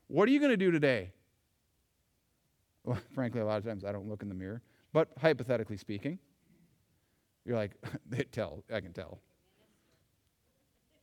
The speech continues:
You are a minister of the gospel of Jesus Christ. Sam, you are a minister of the gospel of Jesus Christ.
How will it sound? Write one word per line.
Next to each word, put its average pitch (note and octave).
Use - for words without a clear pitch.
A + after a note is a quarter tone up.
You F#3
are C4+
a C4+
minister D4
of C4
the A#3
gospel B3
of B3
Jesus B3
Christ. D4+
Sam, C4+
you E3+
are C4+
a A#3+
minister A3+
of B2
the D3+
gospel G3+
of E3+
Jesus A3+
Christ. -